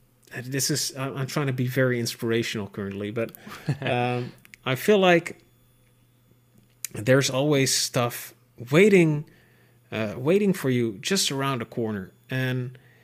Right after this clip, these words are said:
Speaker 1: if you keep yourself confined in that, in that, uh, safe little bubble of driving,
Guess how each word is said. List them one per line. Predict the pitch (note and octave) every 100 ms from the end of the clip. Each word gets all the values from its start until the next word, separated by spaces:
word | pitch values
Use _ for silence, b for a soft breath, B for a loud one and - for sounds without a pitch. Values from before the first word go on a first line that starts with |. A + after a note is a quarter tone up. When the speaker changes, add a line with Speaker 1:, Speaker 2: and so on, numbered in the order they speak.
| b b
Speaker 1:
if | C#3+ -
you | D#3
keep | - G#3+ G3+
yourself | E3 - - C3+ C3+ - -
confined | C#3 B2+ - C3+ C3 C3+ B2
in | A#2+ A#2+
that, | A#2 A#2 _ b b b -
in | A#2
that, | G#2+ G#2 - - b b b _ -
uh, | A#2 G2+ G2+ G2
safe | - - D3+ E3
little | C#3+ C3 A2
bubble | A#2 A2+ B2 A#2+ G#2
of | G2+
driving, | - A#2 A#2+ B2 A#2+ A#2 A#2